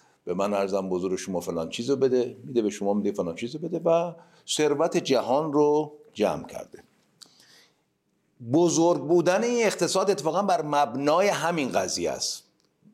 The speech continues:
دوستانی که اقتصاد نخوندن، فرض کنن بنده تو یک محله‌ای دارم زندگی می‌کنم، توی شهری هستم،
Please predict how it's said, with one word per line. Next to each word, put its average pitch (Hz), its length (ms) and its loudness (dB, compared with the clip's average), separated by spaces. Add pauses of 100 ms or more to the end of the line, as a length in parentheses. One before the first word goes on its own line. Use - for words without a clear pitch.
(260)
دوستانی 151 540 2
که 175 120 2
اقتصاد 127 480 0
نخوندن، 123 640 0 (360)
فرض 165 500 2
کنن 127 360 2
بنده 123 360 2
تو 131 160 0
یک 131 280 0
محله‌ای 113 640 2
دارم 117 300 2
زندگی 110 460 0
می‌کنم، 175 540 -2 (420)
توی 135 180 4
شهری 135 420 2
هستم، 101 440 -2